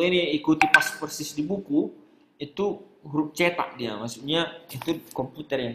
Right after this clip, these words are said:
tuliskan gitu. Makanya di awal kemarin sudah saya ajari cara menulisnya kan. Oke. Sudah mengerti ini? Sudah bisa hafal? O, S, A, omen, E, T, usin.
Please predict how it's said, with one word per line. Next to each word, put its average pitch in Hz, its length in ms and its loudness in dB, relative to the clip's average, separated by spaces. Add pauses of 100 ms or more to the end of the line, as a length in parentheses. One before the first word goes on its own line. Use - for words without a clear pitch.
tuliskan 117 480 -12
gitu. 92 240 -16 (480)
Makanya 143 320 0
di 165 80 4
awal 147 280 8
kemarin 151 440 4
sudah 135 240 -6
saya 127 240 0
ajari 151 240 2
cara 127 240 -2
menulisnya 127 520 -8
kan. 120 200 -4 (2250)
Oke. 202 240 8 (2750)
Sudah 190 640 8 (400)
mengerti 208 440 6
ini? 196 320 8
Sudah 190 160 6
bisa 190 200 2
hafal? 185 640 6
O, 208 240 8
S, 202 200 2
A, 208 320 8
omen, 196 360 8
E, 170 160 2
T, - 80 0 (920)
usin. 143 560 2